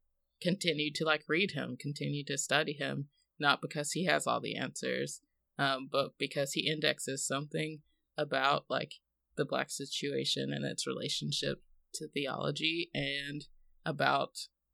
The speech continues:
like, white Christianity and its, like, attempt to take over and control,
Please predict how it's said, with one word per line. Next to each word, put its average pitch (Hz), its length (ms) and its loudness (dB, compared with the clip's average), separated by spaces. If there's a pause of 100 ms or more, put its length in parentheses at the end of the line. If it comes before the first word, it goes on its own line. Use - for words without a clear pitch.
(300)
like, 139 320 2
white 147 380 2 (100)
Christianity 147 920 -2
and 139 360 -2 (280)
its, - 260 -6
like, 139 240 -2 (260)
attempt 147 400 -4
to 143 380 -6 (580)
take 147 260 0
over 135 640 0 (240)
and 151 120 -2
control, 147 600 0